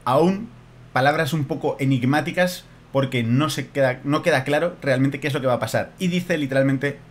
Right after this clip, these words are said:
Jorge Martín: "Estoy trabajando para saltar a Moto G P el próximo año. Está casi cerrado, pero ya sabes, necesitan algunos resultados. Yo también necesito sentir que estoy preparado para irme". Algunos resultados, no sé si se referían a esa victoria que ya ha conseguido,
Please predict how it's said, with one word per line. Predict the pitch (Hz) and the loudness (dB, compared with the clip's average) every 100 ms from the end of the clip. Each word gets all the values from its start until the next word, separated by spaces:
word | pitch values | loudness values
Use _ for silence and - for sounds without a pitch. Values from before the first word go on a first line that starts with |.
| - | -4
Jorge | 127 117 | -4 -2
Martín: | 110 92 82 - - | -6 -6 -10 -12 -8
"Estoy | - 131 180 | -4 0 2
trabajando | 233 190 208 208 | 2 2 2 2
para | 196 | 0
saltar | 143 127 190 - | 0 2 0 2
a | |
Moto | 135 160 123 | 0 0 -2
G | |
P | 127 | -4
el | 165 | -4
próximo | 151 143 127 | -6 -4 -4
año. | 104 90 71 - | -2 -4 -8 -12
Está | 123 180 170 | -8 -6 -4
casi | 170 160 | -4 -4
cerrado, | 139 175 185 | 0 0 0
pero | 180 | -2
ya | 110 131 | 0 0
sabes, | 131 147 170 175 - - | 0 -2 -2 -8 -16 -8
necesitan | 120 113 113 135 135 | -6 -4 -6 -2 -2
algunos | 120 147 151 | 0 -2 -4
resultados. | 175 175 156 170 - - | -4 -2 -2 -2 -10 -8
Yo | 143 | -2
también | 143 143 | 2 2
necesito | 151 131 143 | 0 -2 0
sentir | 135 131 135 | 0 0 -2
que | |
estoy | 127 127 | -4 -4
preparado | 131 123 131 | -2 2 2
para | 135 110 | 2 0
irme". | 101 90 82 - - - - - - - - | 0 -4 -8 -14 -20 -20 -20 -20 -20 -20 -10
Algunos | 113 110 151 | -4 0 0
resultados, | 151 139 156 | 0 -2 -2
no | 156 | -2
sé | 151 | -2
si | |
se | 147 | -2
referían | 139 135 156 147 | 0 0 0 0
a | |
esa | 123 131 | 0 0
victoria | 101 190 - 110 | -2 -4 -4 -4
que | 104 | -4
ya | 107 | -2
ha | 113 | -2
conseguido, | 110 - 127 170 - | -4 -4 -6 -6 -8